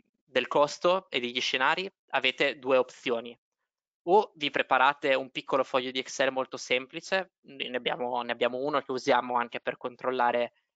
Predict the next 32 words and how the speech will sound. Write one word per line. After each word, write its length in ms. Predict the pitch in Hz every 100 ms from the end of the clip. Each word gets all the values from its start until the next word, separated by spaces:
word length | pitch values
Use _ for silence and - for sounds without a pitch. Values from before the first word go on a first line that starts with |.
| _ -
eh, 200 | 123 123
noi 180 | 127
stessi, 540 | 123 - 127 - 190 190 _ _ _ _ _
oppure 360 | - - 151 170
ci, 520 | - 120 117 120 120 _
ci 140 | - -
chiamate 400 | 156 117 123 127
o 40 |
ci 120 | -
mandate 320 | 131 127 120 151
una 100 | 151
mail 320 | 123 135 127
e 60 |
noi 160 | 120 123
siamo 480 | - 120 123 123 123
disponibili 600 | 120 - 123 120 123 117
di 120 | 117
andare, 380 | 117 120 117 - - - -
di 80 |
andare 180 | 127 120
a 40 | 117
vedere 320 | 123 120 -
qual 140 | 123
è 60 | 120
il 120 | 120
caso 240 | 123 120
specifico. 640 | - 120 - 123 - - 113 _ -
Naturalmente 480 | 131 135 131 127
noi 80 | 127
non 140 | 131 120
possiamo 340 | 131 135 135
fare, 400 | - 123 123